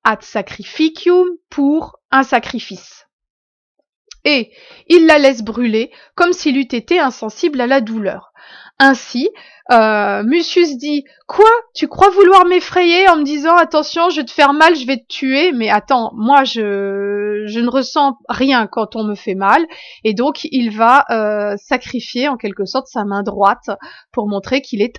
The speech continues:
insensible totalement à la douleur et, euh, à la mort. Étonné de ce prodige de courage, le roi s'élance de son trône et,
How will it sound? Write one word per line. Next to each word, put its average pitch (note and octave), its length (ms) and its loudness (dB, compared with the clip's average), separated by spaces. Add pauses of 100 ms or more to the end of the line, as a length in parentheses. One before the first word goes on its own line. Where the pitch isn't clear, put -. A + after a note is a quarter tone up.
(120)
insensible - 720 -4
totalement A3+ 600 -4
à B3+ 100 2
la G#3 140 0
douleur F#3+ 460 -10 (460)
et, A#3 340 0 (100)
euh, G#3+ 280 -2
à A#3+ 100 2
la G#3 120 0
mort. - 320 -10 (800)
Étonné G#4 460 4
de C#4+ 60 -6
ce C4+ 160 -4
prodige C4+ 560 0
de A3 100 -6
courage, C4+ 760 0
le A3+ 140 0
roi D#4 240 2
s'élance C#4 500 -2
de C4+ 100 0
son C4 260 -6
trône F#3 560 -6 (540)
et, D4+ 260 0